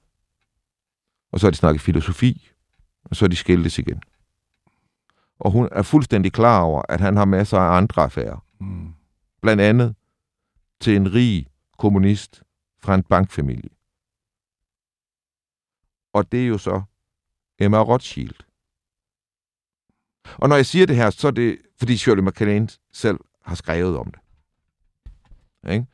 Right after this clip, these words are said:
Speaker 1: Så når du siger, "Ved vi det?" Det ved jeg ikke. Altså, så skulle Shirley MacLaine finde på det.
Speaker 2: Øh, ja, ja. Og hun er jo ikke den eneste kilde.
Speaker 1: Nej, nej, nej, nej. Altså, når jeg siger det, så, så er det fordi... Det,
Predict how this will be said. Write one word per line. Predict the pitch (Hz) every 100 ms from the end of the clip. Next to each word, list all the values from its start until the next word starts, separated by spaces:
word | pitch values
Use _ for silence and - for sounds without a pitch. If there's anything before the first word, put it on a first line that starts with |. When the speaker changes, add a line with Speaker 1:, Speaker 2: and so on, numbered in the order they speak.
| _
Speaker 1:
Så | -
når | 113
du | 104
siger, | - 123
"Ved | 101 156 113
vi | 85
det?" | 60 - _ _ _ _ _ _ _ _ _ -
Det | 131 135
ved | 156
jeg | 131 117
ikke. | -
Altså, | 101 110
så | 151
skulle | 131 123
Shirley | - 117 113
MacLaine | 107 120 127 139
finde | 107
på | - 120
det. | 113 - _ _ _ _ - 151
Speaker 2:
Øh, | 131 113 113 110 104 117 - -
ja, | 143 120
ja. | 82 - -
Og | 131
hun | 147
er | 135
jo |
ikke | 139 -
den | 127
eneste | 131 120
kilde. | 98 101 87 - - - -
Speaker 1:
Nej, | 110 156
nej, | 156 151 170
nej, | 139 143 -
nej. | 110 123 -
Altså, | 110 120
når |
jeg | 131 127
siger | 135
det, | 131
så, | 123 110
så | -
er | 107
det | 92
fordi... | 85 98
Det, | - 98